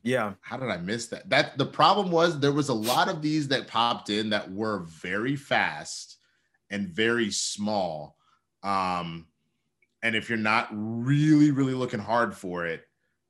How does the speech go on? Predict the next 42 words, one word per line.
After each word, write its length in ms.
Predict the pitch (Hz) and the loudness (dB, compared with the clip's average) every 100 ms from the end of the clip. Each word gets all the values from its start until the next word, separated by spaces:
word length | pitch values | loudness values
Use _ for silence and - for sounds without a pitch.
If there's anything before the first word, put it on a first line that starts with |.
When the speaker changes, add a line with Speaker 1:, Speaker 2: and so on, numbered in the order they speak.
| - | -8
Speaker 2:
um, 560 | 95 95 92 90 87 85 92 | -2 0 0 0 -4 -8 -12
you 100 | 98 | -12
could 180 | - | -8
miss 360 | 92 104 127 - | -2 0 -2 -2
a 40 | |
lot 200 | 95 82 | -4 -6
of 80 | 80 | -6
stuff, 340 | - 80 73 - | -10 -10 -14 -6
you 80 | |
know? 80 | 82 | -2
Speaker 1:
Yeah. 120 | 107 | -2
Speaker 2:
So 180 | - - | -2 -6
yeah, 200 | 92 95 | -4 -2
yeah, 420 | 104 101 98 82 69 _ _ _ _ _ _ _ _ _ _ | 0 0 -2 -2 -8 _ _ _ _ _ _ _ _ _ _
yeah. 260 | 135 131 120 | 2 4 2
Speaker 1:
Um, 300 | 107 101 95 _ _ _ _ _ _ | 0 -2 -6 _ _ _ _ _ _
but 120 | 135 131 | -2 0
that, 260 | 135 - | 0 0
that 160 | 143 123 | 0 0
Yellow 300 | 117 147 165 | 2 2 2
Jacket 380 | 123 107 113 110 | 2 0 0 0
helmet, 420 | 123 120 110 104 _ _ _ _ _ _ _ _ _ _ _ _ _ _ _ - | 2 2 0 -2 _ _ _ _ _ _ _ _ _ _ _ _ _ _ _ -2
I 60 | 170 | 2
mean, 180 | 180 | 4
we 140 | 147 190 | 4 2
never 320 | 233 214 175 | 4 4 2
found 340 | - 180 165 | 2 2 4
out 160 | 151 160 | 2 2
what 160 | 135 - | 0 2
happened 520 | - 170 - 147 131 | 2 2 2 0 0
to 100 | 135 | 0
Yellow 320 | 127 147 123 | 2 2 2
Jacket. 420 | 104 90 85 - _ _ _ _ | 0 -2 -4 -14 _ _ _ _
All, 180 | 139 170 | 2 2
all 240 | 143 156 | 4 4
that 100 | 180 | 4
we 120 | 160 190 | 4 4
Speaker 2:
Right. 60 | |
Speaker 1:
know 300 | 156 143 139 | 4 4 2
is 200 | 123 127 | 0 0
he 520 | 123 156 156 147 135 - _ _ _ _ _ _ _ | 0 2 2 2 0 -6 _ _ _ _ _ _ _
shrunk 520 | - - 139 147 139 | -4 0 0 0 -2